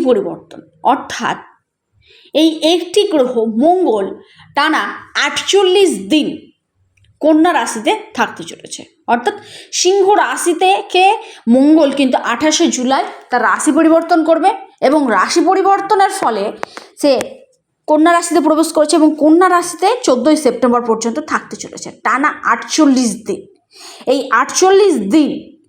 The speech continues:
এই ছয় রাশির কোটিপতি লিস্টে নিশ্চিত কিন্তু নাম আসতে চলেছে। সেই ছয়টি রাশি কোন কোন রাশি, আর দেরি না করে জেনে নেব। তার আগে জানাবো মঙ্গলের বিষয়ে কিছুটা। যার জন্মছকে মঙ্গল ভালো থাকবে,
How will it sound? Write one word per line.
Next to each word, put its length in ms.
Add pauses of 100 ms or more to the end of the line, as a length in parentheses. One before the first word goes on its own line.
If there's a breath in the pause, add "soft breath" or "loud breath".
(180)
এই 60 (120)
ছয় 360
রাশির 360 (240)
কোটিপতি 440 (120)
লিস্টে 300 (120)
নিশ্চিত 440
কিন্তু 180 (120)
নাম 160 (120)
আসতে 280
চলেছে। 300 (540 loud breath)
সেই 180
ছয়টি 380
রাশি 240 (200)
কোন 220
কোন 120 (100)
রাশি, 220 (200)
আর 160
দেরি 220
না 100
করে 120 (280)
জেনে 260
নেব। 120 (100)
তার 140
আগে 180
জানাবো 260 (580 loud breath)
মঙ্গলের 600
বিষয়ে 320
কিছুটা। 300 (600 loud breath)
যার 220 (140)
জন্মছকে 640 (520)
মঙ্গল 420 (560)
ভালো 260 (100)
থাকবে, 300